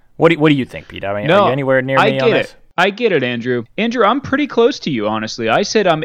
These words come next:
Speaker 1: Really?
Speaker 2: eighty-one percent sure that two people should play this game,
Speaker 1: Ooh.
Speaker 2: which I did on purpose, Andrew. I, I put it one point over Jaipur.
Speaker 1: <laughs>
Speaker 2: Um,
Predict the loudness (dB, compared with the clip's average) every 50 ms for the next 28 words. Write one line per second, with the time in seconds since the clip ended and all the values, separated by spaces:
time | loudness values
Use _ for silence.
0 | -2 0 2 2 2 0 0 -2 -2 -2 -2 -4 -4 -4 -4 -4 -4 -4 -6 -6
1 | -6 -8 -8 -4 -2 -2 0 -2 -2 -4 -6 -6 -4 -4 -4 -4 -6 -8 -8 -8
2 | -10 -12 -12 -10 -8 -6 -6 -6 -6 -8 -8 -8 -8 -8 -8 -8 -8 -10 -12 -12
3 | -10 -6 -2 0 2 2 2 2 4 4 2 2 0 0 -2 -4 -4 -4 -6 -10
4 | _ _ _ _ 0 2 2 2 0 -2 -2 2 2 4 4 4 2 0 -4 -4
5 | -4 -2 -2 -2 0 -2 -4 -2 -4 -6 -4 -4 -4 -4 -4 -6 _ _ -14 -12
6 | -12 -10 -4 -2 -2 -2 -4 -2 0 0 0 0 0 -2 -4 -2 -2 -2 -2 -2
7 | -2 -4 -6 -10 -10 -8 -6 -4 -4 -6 -6 -10 -14 -20 -12 _ -2 -2 0 0
8 | -2 -2 -2 -2 -2 -2 -2 -4 -6 -6 -6 -6 -6 -8 -10 -12 -16 _ _ _
9 | _ -4 0 4 6 8 8 6 6 2 -4 -6 -10 -10